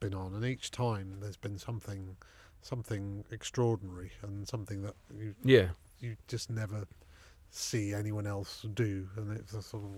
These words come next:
Speaker 1: whether it's a weird wearing a bucket on his head or, or
Speaker 2: Oh,
Speaker 1: just a
Speaker 2: yeah,
Speaker 1: kind
Speaker 2: yeah.
Speaker 1: of, um, um, a, a live animation thing
Speaker 2: Well, this
Speaker 1: that
Speaker 2: new
Speaker 1: he's
Speaker 2: thing,
Speaker 1: done.
Speaker 2: Film Maker, or Film Maker,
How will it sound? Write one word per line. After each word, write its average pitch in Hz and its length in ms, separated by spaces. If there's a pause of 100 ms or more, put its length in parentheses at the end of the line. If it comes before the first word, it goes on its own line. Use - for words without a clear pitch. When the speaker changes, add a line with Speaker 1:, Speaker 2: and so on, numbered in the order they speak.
(140)
Speaker 1:
whether 101 220
it's 107 180
a 110 60 (240)
weird 104 480 (1040)
wearing 104 300
a 98 40
bucket - 320
on 104 140
his 107 140
head 104 300
or, 101 160
or 104 480
Speaker 2:
Oh, 104 80
Speaker 1:
just 113 120
a 113 40
Speaker 2:
yeah, 113 100
Speaker 1:
kind 110 140
Speaker 2:
yeah. 113 120
Speaker 1:
of, 110 160
um, 104 300
um, 101 580 (840)
a, 120 160 (180)
a 127 40
live 117 400
animation 110 960 (120)
thing - 320
Speaker 2:
Well, 131 80
this 139 140
Speaker 1:
that 147 60
Speaker 2:
new 151 80
Speaker 1:
he's 143 100
Speaker 2:
thing, 101 180
Speaker 1:
done. 95 100
Speaker 2:
Film 107 300
Maker, 92 400 (880)
or 67 140
Film 92 440
Maker, - 420